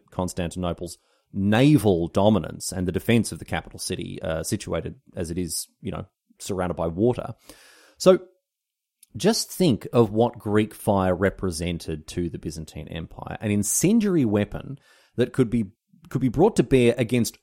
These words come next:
wooden ships, ships that, when set on fire, couldn't rely on the water that was all around them to put the fire out. This sounds a bit like magic, even today. So just think what the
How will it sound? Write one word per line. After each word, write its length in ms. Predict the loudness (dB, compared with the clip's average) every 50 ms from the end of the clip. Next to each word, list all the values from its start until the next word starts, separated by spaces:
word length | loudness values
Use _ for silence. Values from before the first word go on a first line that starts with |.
| _ _
wooden 500 | -10 -2 6 8 8 10 10 8 6 4
ships, 380 | 2 2 2 2 2 2 -2 -12 -14
ships 340 | -6 2 2 2 2 2 2
that, 160 | 0 2 4
when 180 | 4 4 4 6
set 180 | 6 6 6
on 80 | 6 4
fire, 280 | 4 4 2 4 2
couldn't 460 | 0 -2 2 6 6 6 6 4 2 4
rely 360 | 4 6 8 8 8 6 6
on 120 | 6 4
the 60 | 2
water 240 | 4 6 6 6 6
that 100 | 6 0
was 140 | -6 -8 -8 -2 _
all 360 | 8 10 10 10 10 10 8
around 460 | 8 8 6 6 8 8 8 6 6
them 140 | 4 0 -2
to 120 | -4 -6
put 240 | -4 -2 -4 -4 -2
the 80 | -8 -12
fire 360 | -4 -2 0 0 0 -2 0
out. 280 | 0 0 0 0 0 -4 -12 -20 -20 -20 -20 _ _ _ _ _ _ _ _ _ _ _ _ _ _ _ _
This 200 | 0 0 0 2
sounds 340 | 0 0 0 0 0 0 0
a 40 | 0
bit 260 | 2 0 -2 0 2
like 280 | 2 2 2 2 2
magic, 540 | 2 4 4 4 2 0 -6 -10 -12 -16 _ _ _ _ _ _ 8
even 320 | 10 10 10 10 6 4
today. 640 | 4 2 -2 0 2 2 2 2 0 -2 -8 -14 -12
So 340 | -6 4 6 8 8 6 4 0 -8 -10
just 500 | -8 -4 -4 -2 -2 -2 -6 -8 -12 -16
think 500 | _ -20 -8 -2 0 0 0 0 -2 -8
what 340 | -8 2 4 4 4 4 0 _ _
the 320 | -2 0 2 2 0 -2